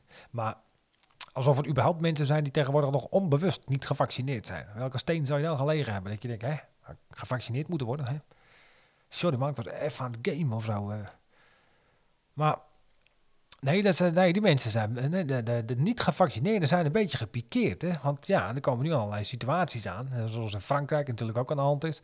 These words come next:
Er zijn allemaal, ja, of, of, eh, activiteiten of, eh, gebouwen waar alleen nog maar gevaccineerde mensen binnen mogen komen. En daar zijn de niet-gevaccineerden nu een beetje boos om.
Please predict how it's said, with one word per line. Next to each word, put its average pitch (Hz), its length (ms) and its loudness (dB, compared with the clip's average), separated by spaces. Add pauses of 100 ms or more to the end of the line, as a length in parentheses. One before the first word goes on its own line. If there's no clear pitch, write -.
(320)
Er 165 80 -10
zijn 175 140 2
allemaal, 135 420 4 (560)
ja, 120 500 2
of, 101 200 -10
of, 107 300 -12
eh, 90 340 -10
activiteiten 120 1040 -2
of, 101 280 -6
eh, 101 400 -8 (260)
gebouwen 110 760 0
waar 107 220 0
alleen 117 200 2
nog 110 120 0
maar 107 140 -2
gevaccineerde 165 640 -2
mensen 120 300 2
binnen 110 220 -2
mogen 101 260 -6
komen. 92 300 -2 (880)
En 147 140 -4
daar 139 100 2
zijn 160 140 2
de 151 80 4
niet-gevaccineerden 170 880 4
nu 139 140 6
een 147 100 2
beetje 240 340 8
boos 226 360 4
om. 101 220 4